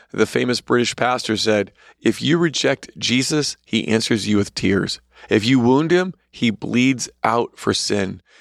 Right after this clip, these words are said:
If you kill him, he dies to redeem you.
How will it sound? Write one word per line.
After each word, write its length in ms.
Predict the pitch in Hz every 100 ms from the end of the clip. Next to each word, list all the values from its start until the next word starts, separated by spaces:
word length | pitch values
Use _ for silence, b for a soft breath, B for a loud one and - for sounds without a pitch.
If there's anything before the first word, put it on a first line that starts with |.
| b
If 220 | 135 -
you 100 | 139
kill 260 | - 135 147
him, 320 | 170 185 175 _ _ _
he 180 | - 120
dies 540 | - 104 113 120 - -
to 140 | -
redeem 460 | 101 92 101 104 101
you. 220 | 95 98